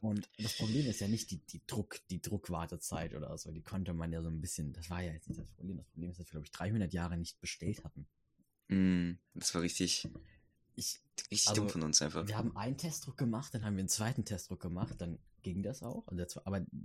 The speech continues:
Speaker 1: auch die Distanz zwischen erster und zweiter Testdruck war gefühlt ein Monat.
Speaker 2: Ja.
Speaker 1: Und dann
Speaker 2: Au-,
Speaker 1: hab ich
Speaker 2: die Distanz zwischen zweiter Testdruck und Bestellen war auch irgendwie noch so eine Woche.
Speaker 1: Und dann hab ich mich irgendwann mal hingesetzt und hab gesagt, okay, jetzt kommt alle mal rein in diesen scheiß, ähm, das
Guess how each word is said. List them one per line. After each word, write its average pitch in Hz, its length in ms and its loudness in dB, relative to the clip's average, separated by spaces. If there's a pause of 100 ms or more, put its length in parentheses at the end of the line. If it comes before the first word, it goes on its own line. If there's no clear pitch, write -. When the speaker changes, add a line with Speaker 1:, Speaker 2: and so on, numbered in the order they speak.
(160)
Speaker 1:
auch 110 140 -2
die 113 120 2
Distanz 104 440 0
zwischen - 200 -4
erster 104 260 -2
und 85 80 -4
zweiter 85 240 -2
Testdruck 85 380 -2
war 82 120 0
gefühlt 82 280 -4
ein 82 80 -2
Monat. 85 340 0
Speaker 2:
Ja. - 60 -8 (560)
Speaker 1:
Und 71 120 4
dann - 100 6
Speaker 2:
Au-, 80 160 10
Speaker 1:
hab 69 60 6
ich 82 120 4
Speaker 2:
die 107 120 8
Distanz 120 440 12
zwischen - 260 8
zweiter 110 240 10
Testdruck - 460 10
und 98 100 6
Bestellen 101 380 12
war 90 80 12
auch 101 120 10
irgendwie 85 240 4
noch 85 200 2
so - 120 2
eine 85 120 4
Woche. 104 320 6 (280)
Speaker 1:
Und 104 120 0
dann 104 100 0
hab 110 100 0
ich 104 60 0
mich 104 100 2
irgendwann 107 220 2
mal 101 80 0
hingesetzt 107 340 0
und 101 40 -4
hab - 40 -10
gesagt, - 220 -4
okay, - 180 -2
jetzt 92 160 0
kommt 92 200 -4
alle 107 180 2
mal 87 160 2
rein 92 240 0
in 85 80 0
diesen 82 240 -2
scheiß, 90 460 -4
ähm, 78 600 -4 (560)
das - 440 -2